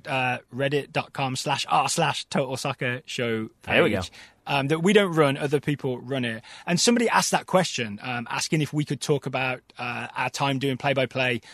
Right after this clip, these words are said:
Speaker 1: for the Richmond Kickers, um, in the U S L Championship at the time. And I just responded and said, "Hey, ask it as a listener question and we'll talk about it on the show."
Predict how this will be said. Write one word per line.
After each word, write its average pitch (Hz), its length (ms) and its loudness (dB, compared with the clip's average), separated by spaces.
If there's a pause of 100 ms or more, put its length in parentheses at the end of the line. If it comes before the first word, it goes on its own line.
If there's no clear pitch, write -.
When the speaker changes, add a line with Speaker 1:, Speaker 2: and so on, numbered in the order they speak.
(240)
Speaker 1:
for 151 240 -2
the 143 80 0
Richmond 135 320 -4
Kickers, 175 520 0
um, 139 240 -4
in 135 100 -6
the 127 80 -2
U 123 120 -2
S - 140 -4
L 143 180 2
Championship 151 600 -6 (100)
at 143 120 -8
the 151 100 -8
time. 170 360 -2 (400)
And 175 160 0
I 196 140 4
just 185 220 0
responded 190 340 4
and 156 80 2
said, 151 140 2
"Hey, 208 100 4
ask 175 240 2
it 202 60 2
as 175 80 2
a 185 40 6
listener 165 200 2
question 175 360 2
and 139 200 -4
we'll 135 80 0
talk 151 240 0
about 139 180 2
it - 80 -6
on 120 100 -6
the - 60 -2
show." - 200 -4